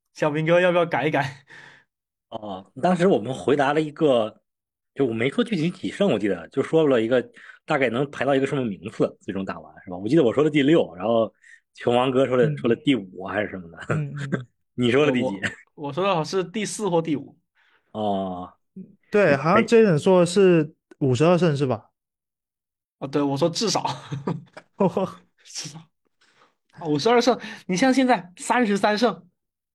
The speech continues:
Speaker 1: 对吧？你胜个二十五场。
Speaker 3: 赢二十场。
Speaker 1: 赢个十九场，输六场，对吧？
Speaker 3: 嗯。
Speaker 1: 不过分吧？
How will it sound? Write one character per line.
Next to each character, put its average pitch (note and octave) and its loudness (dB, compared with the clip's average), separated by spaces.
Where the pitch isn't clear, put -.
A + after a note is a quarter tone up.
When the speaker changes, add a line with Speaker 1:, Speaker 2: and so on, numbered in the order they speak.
Speaker 1:
对 D#3+ -8
吧？ D#3 -2
你 D3+ -4
胜 A3 0
个 F#3+ 0
二 G3+ 2
十 D#3+ -2
五 C#3+ 0
场。 - -10
Speaker 3:
赢 C3+ -12
二 F#3+ 2
十 B2 -2
场。 A#2+ -14
Speaker 1:
赢 E3 -4
个 G3+ -4
十 - -4
九 F3 4
场， - -4
输 G#3 -4
六 A3 4
场， - -8
对 C3 -8
吧？ - -14
Speaker 3:
嗯。 B2 -10
Speaker 1:
不 D#3+ -2
过 F3+ 4
分 D3 0
吧？ - -14